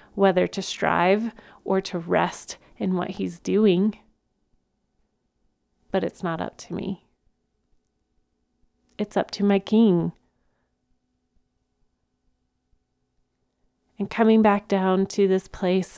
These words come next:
of centered, foundational truth, I would go back and I would have Kristen,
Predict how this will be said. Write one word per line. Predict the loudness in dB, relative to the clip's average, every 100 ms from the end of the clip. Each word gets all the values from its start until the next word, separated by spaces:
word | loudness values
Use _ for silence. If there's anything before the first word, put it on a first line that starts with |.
| -12
of | -8 -6 -8 -12
centered, | -14 -12 -2 2 2 4 4 6 4 0 -10 _ _ _ _
foundational | _ 0 4 4 4 0 -2 -2 0 0
truth, | -2 -4 0 0 -2 -8
I | -6
would | -4 -2
go | -2 -2
back | 0 -2 -2 -6 -12 -20 _ _ _ _ -4
and | -4 -4
I | -6 -2 0 -2 -2
would | -4 -4
have | -6 -8
Kristen, | -6 -6 -4 -2 -2 0 -2